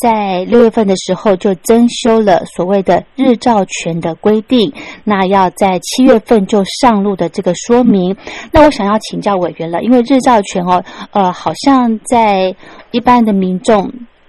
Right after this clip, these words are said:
的这个认知上面好像没有这么的普遍，对不对？那我想请问委员，什么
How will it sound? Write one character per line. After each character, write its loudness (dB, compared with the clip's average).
的 -2
这 -2
个 2
认 4
知 2
上 2
面 2
好 -8
像 2
没 4
有 2
这 -4
么 -4
的 -2
普 -8
遍， -2
对 -6
不 -10
对？ -2
那 2
我 4
想 -2
请 -6
问 0
委 -2
员， -6
什 2
么 0